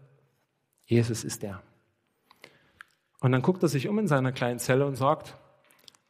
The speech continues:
„Aber ich weiß, dass in den Propheten drinne steht, dass der Messias aufräumen wird.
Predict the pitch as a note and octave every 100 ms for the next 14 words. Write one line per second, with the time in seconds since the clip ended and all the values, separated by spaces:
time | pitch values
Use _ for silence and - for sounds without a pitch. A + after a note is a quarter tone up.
0 | _ _ A#2 A#2+ - C3+ E3 E3 C#3+ C3+
1 | A#2+ A#2+ D3 D3 B2 C#3 D3 C#3+ D#3+ E3
2 | E3+ - _ _ _ - G#2+ B2 A#2 A#2
3 | C3+ A#2 - C3+ - A#2+ G#2+ F#2 -